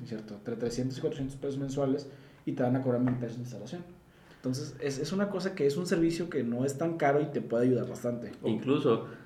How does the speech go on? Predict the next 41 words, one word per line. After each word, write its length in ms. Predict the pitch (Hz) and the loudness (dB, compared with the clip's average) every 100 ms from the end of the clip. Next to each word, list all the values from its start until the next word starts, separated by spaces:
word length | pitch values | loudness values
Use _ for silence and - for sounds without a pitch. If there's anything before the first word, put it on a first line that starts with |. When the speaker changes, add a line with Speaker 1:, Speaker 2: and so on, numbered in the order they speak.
| - | -14
Speaker 2:
si 140 | - | -8
tú 160 | 104 104 | -4 -2
quieres 240 | 127 127 | 2 4
un 80 | 131 | 4
sistema 380 | 131 - 120 123 | 0 -2 0 4
de 60 | 110 | 4
alarmas, 540 | 107 117 110 104 - | 4 4 2 -2 -4
este, 240 | - - - | -10 -10 -10
que 80 | 98 | -4
tú 140 | 104 | 0
digas, 240 | 104 101 | 2 2
"¿Sabes 200 | 98 107 | 2 0
qué? 220 | - 117 - | 2 -2 0
Quiero 160 | 110 | 0
hacer 160 | 110 117 | 0 -2
un 160 | 117 | -2
pago 280 | 113 113 110 | 0 2 4
único, 360 | 117 135 131 120 | 2 0 -2 0
pero 180 | 101 104 | 0 2
no 80 | |
lo 100 | 110 110 | 0 0
quiero 120 | 113 | -2
instalar 300 | - 110 120 | -2 0 0
yo 180 | 127 127 | 0 0
porque 280 | 123 113 98 | -2 0 -2
a 20 | |
lo 180 | 104 101 | -2 -2
mejor 160 | 110 | -2
no 40 | 117 | 0
tengo 180 | 113 113 | 0 2
conocimiento 460 | 107 107 107 110 | 0 0 0 2
o 20 | |
algo", 260 | 120 131 139 - - - - _ - | 2 2 -2 -6 -16 -18 -20 _ 0
mándenle, 840 | 104 107 110 110 101 95 - 95 | 2 4 4 6 4 2 0 -2
este, 560 | 101 - 95 95 92 98 | -2 -2 0 0 0 -2
un 280 | 104 104 104 | -4 -4 0
correo 260 | 104 101 | 2 6
o 40 | 104 | 6
algo 160 | 107 | 6
a 40 | 101 | 6
Dani, 340 | 113 160 196 | 4 4 0